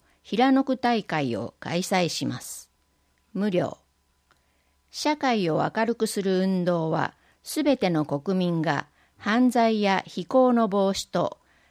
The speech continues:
犯罪や非行をした人たちの更生について理解を深め、力を合わせ、犯罪や非行のない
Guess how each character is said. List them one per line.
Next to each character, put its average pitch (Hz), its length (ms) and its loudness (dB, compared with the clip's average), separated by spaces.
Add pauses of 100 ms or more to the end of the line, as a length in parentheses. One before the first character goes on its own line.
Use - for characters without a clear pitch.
犯 254 340 4
罪 233 280 2
や 202 220 0
非 - 220 -10
行 262 280 4
を 254 80 4
し - 100 -6
た 247 140 0
人 226 200 -4
た 180 160 -2
ち - 140 -4
の 113 140 -2
更 214 260 0
生 214 260 -2
に 196 140 -2
つ - 160 -6
い 156 140 0
て - 280 -8 (100)
理 233 160 -2
解 180 340 0
を - 60 -4
深 156 300 -4
め、 110 220 -6 (420)
力 247 520 0
を 151 120 0
合 143 100 0
わ 151 120 0
せ、 - 260 -10 (400)
犯 240 320 2
罪 220 300 2
や 180 300 0
非 208 200 -10
行 269 280 4
の 254 120 4
な 240 160 2
い 165 160 -2